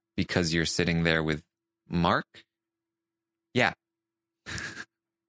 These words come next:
Again, still telling Anthony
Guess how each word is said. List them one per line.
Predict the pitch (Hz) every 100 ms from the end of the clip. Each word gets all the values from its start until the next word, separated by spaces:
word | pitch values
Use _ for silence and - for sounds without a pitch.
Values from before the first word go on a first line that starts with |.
| _ _ _ _ _
Again, | 107 107 107 87 101
still | - - 120
telling | 113 113 107 101
Anthony | 95 87 92 90